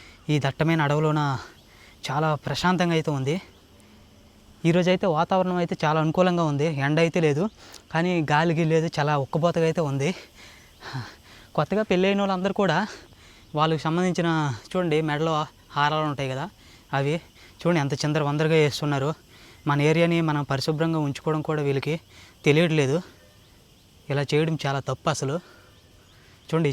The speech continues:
చూ-, ఏరియా చూడడానికే చాలా చండాలంగా ఉంది అసలు. మనం ఇక్కడ దేవుడి దగ్గరికి వచ్చి ఇక్కడ పూజలు చేసేసి మళ్ళీ ఇక్కడే ఈ చెత్త అయితే వేసేస్తున్నారు. ఇది మంచి పద్ధతి అయితే కాదు. మన వాళ్ళు అయితే మారాల్సిన అవసరం అయితే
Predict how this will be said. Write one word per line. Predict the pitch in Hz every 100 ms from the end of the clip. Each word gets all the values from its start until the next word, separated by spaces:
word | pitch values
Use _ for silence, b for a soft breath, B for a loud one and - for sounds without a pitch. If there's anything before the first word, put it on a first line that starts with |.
| -
చూ-, | 147 143
ఏరియా | 156 170 156
చూడడానికే | 151 160 160 147 165 151
చాలా | 143 139
చండాలంగా | 143 151 160 160 151
ఉంది | 135 127
అసలు. | 123 139 175 B B B B B -
మనం | 143 151 175 B B B B -
ఇక్కడ | 151 147 147
దేవుడి | 175 185
దగ్గరికి | 185 196 175
వచ్చి | - 208 196 180 160 143 B B B B
ఇక్కడ | 151 147
పూజలు | 170 175 190 170
చేసేసి | 175 180 170 208 202 175 156
మళ్ళీ | 151 165 208 B B -
ఇక్కడే | 139 175 185
ఈ | 147 -
చెత్త | 143 160
అయితే | 160 175
వేసేస్తున్నారు. | 147 147 151 147 139 135 156
ఇది | 135 135
మంచి | 135 165
పద్ధతి | 147 147 151
అయితే | 151 139
కాదు. | 127 131 180 B B B B B - 143
మన | 139
వాళ్ళు | 151 156
అయితే | 143 165 139
మారాల్సిన | 139 151 - 139
అవసరం | 135 147
అయితే | 143